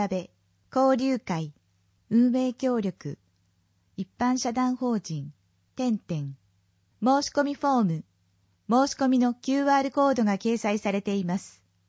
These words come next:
お問い合わせ、伊達市移住定住コンシェルジュ。電話、零五零五五三六の八五九八。市ホームページの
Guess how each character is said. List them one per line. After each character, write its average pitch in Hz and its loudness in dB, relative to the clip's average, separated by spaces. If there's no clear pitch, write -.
お 208 -2
問 269 2
い 262 2
合 240 2
わ 226 0
せ、 220 -6
伊 - -10
達 233 0
市 - -4
移 202 0
住 269 0
定 277 2
住 262 -2
コ 262 0
ン 262 2
シ 269 -2
ェ 233 2
ル 202 2
ジ 151 -6
ュ。 147 -10
電 214 2
話、 190 -2
零 262 6
五 269 4
零 180 0
五 254 4
五 269 4
三 220 2
六 208 -2
の 156 -4
八 214 -6
五 254 4
九 240 -2
八。 214 -10
市 - -6
ホ 277 2
ー - 2
ム 262 0
ペ 269 2
ー 247 -2
ジ 208 -2
の 165 -2